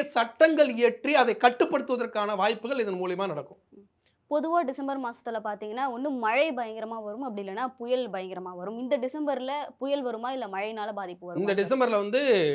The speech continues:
Speaker 1: புயல் வர-, வருவதை விட மழை அதிகமா வருவதோட வாய்ப்பு இருக்கு. அந்த மழை மூலியமாக இடம் சம்பந்தப்பட்ட பிரச்சனை, அதான் ரியல் எஸ்டேட் சொன்னல, இடம் சம்பந்தப்பட்ட பிரச்சனை, அது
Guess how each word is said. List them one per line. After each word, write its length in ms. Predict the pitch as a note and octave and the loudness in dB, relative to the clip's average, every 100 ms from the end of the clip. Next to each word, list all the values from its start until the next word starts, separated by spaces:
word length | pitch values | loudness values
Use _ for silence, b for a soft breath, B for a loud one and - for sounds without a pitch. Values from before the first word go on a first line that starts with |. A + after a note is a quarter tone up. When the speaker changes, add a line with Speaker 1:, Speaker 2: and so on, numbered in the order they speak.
| C#3 C3+ B2+ - | 0 -4 -6 -4
Speaker 1:
புயல் 340 | G#3+ C4 C#4 B3+ | 2 4 4 2
வர-, 240 | G#3 F#3+ | 0 2
வருவதை 280 | F3+ G3+ F#3+ | 2 2 2
விட 120 | A#3+ | 2
மழை 260 | F3+ F#3+ C4+ | 4 6 6
அதிகமா 280 | A#3 A3 A3 | 4 2 -2
வருவதோட 340 | G3 F#3 G3+ | -2 -2 -2
வாய்ப்பு 300 | G#3 G3 G3 | 0 0 -2
இருக்கு. 260 | E3+ E3+ D4+ E4+ B B | -6 -2 -2 -2 B B
அந்த 200 | B F3+ | B 0
மழை 260 | F3 F#3+ D4 | 4 4 4
மூலியமாக 560 | C#4 A#3+ A3+ A3 C4+ D4 | 2 0 0 0 0 -2
இடம் 340 | G3 G3 D#4+ D#4 - _ _ - | 6 10 10 8 -4 _ _ 0
சம்பந்தப்பட்ட 600 | G#3 A3 G#3 G3 G3 F#3+ | 0 0 -6 -6 -4 -2
பிரச்சனை, 380 | G3 F#3 G3 C#3+ | 0 0 -2 -2
அதான் 200 | F#3 G3+ | -2 0
ரியல் 140 | A3 | 0
எஸ்டேட் 300 | G#3+ F#3+ D#3+ | -2 -6 -6
சொன்னல, 280 | D3 D3+ D3+ | -6 -6 -6
இடம் 220 | F3 B3+ | -4 -4
சம்பந்தப்பட்ட 440 | A#3+ F#3 F3+ D#3+ D3+ | -2 -4 -6 -8 -8
பிரச்சனை, 340 | D#3+ G3 C4 F4 B B | -8 -6 -4 -4 B B
அது 200 | F3+ | -4